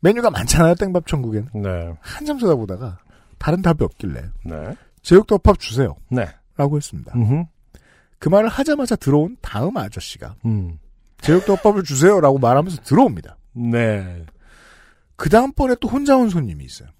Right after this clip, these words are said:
Speaker 2: 음.
Speaker 1: 저처럼 한참을 쳐다봅니다.
Speaker 2: 네.
Speaker 1: 그분이 쳐다보고 있을 때
Speaker 2: 음.
Speaker 1: 다른 분이 들어왔어요. 손님이
Speaker 2: 네.
Speaker 1: 다섯이 됐죠.
Speaker 2: 네.
Speaker 1: 두, 그 두 분이 거의 동시에
Speaker 2: 음.
Speaker 1: "제육덮밥 주세요"가 됐어요.
Speaker 2: 어,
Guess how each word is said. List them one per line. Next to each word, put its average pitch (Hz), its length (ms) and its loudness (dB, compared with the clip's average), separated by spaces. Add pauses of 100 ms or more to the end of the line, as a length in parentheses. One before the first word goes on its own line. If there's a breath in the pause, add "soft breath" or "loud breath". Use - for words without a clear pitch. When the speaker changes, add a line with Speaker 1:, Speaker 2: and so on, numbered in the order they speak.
(120)
Speaker 2:
음. 95 360 -8 (400)
Speaker 1:
저처럼 220 340 0
한참을 - 440 -4
쳐다봅니다. 76 580 -2 (200)
Speaker 2:
네. 110 120 -4 (760 loud breath)
Speaker 1:
그분이 220 360 2
쳐다보고 285 580 0
있을 92 240 -4
때 90 360 -6
Speaker 2:
음. 101 380 -6
Speaker 1:
다른 247 340 2
분이 262 200 4
들어왔어요. 85 520 -8
손님이 233 260 0
Speaker 2:
네. - 80 -10
Speaker 1:
다섯이 208 300 2
됐죠. - 380 -14
Speaker 2:
네. 87 340 -10 (280)
Speaker 1:
두, 220 200 0
그 135 140 -6
두 156 140 0
분이 233 180 -4
거의 180 200 2
동시에 180 580 -2 (100)
Speaker 2:
음. 95 320 -10 (140)
Speaker 1:
"제육덮밥 - 640 2
주세요"가 - 420 4
됐어요. 78 460 -4 (540)
Speaker 2:
어, 98 420 -4